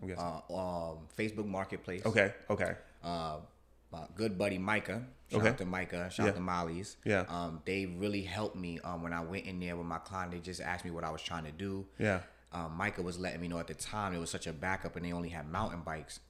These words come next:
Speaker 1: Yeah.
Speaker 2: Him and Kendall literally got on the computer with me and just everything that I said I wanted, color,
Speaker 1: Yeah.
Speaker 2: uh, everything. They just helped me find it. And then we found it.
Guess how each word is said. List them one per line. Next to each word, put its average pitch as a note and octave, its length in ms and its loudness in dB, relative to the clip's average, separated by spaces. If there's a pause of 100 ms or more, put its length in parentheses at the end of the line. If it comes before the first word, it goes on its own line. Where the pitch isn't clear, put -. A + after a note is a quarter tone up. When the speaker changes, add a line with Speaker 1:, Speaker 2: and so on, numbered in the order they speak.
Speaker 1:
Yeah. G2 220 2 (260)
Speaker 2:
Him B2 220 2
and F#2+ 120 0
Kendall F#2+ 480 0
literally G2 480 0
got F#2 200 0
on F2 100 0
the E2+ 80 -2
computer F#2+ 420 0
with E2+ 160 -2
me D#2+ 300 -8 (420)
and F#2+ 180 -2
just F2 380 -2 (380)
everything A2 380 2
that G2+ 100 2
I F#2+ 80 2
said G2+ 240 0
I E2+ 140 2
wanted, F2 420 -4
color, F2 480 -2 (260)
Speaker 1:
Yeah. G#2+ 280 2 (360)
Speaker 2:
uh, D#2 360 -6 (100)
everything. E2 720 -4 (320)
They F2+ 120 -4
just E2+ 180 -4
helped G#2+ 300 -2
me F#2 80 -4
find G2 320 -4
it. - 100 -6
And E2+ 120 -6
then E2+ 120 -4
we E2+ 100 -4
found A#2 400 -2
it. A2+ 120 -2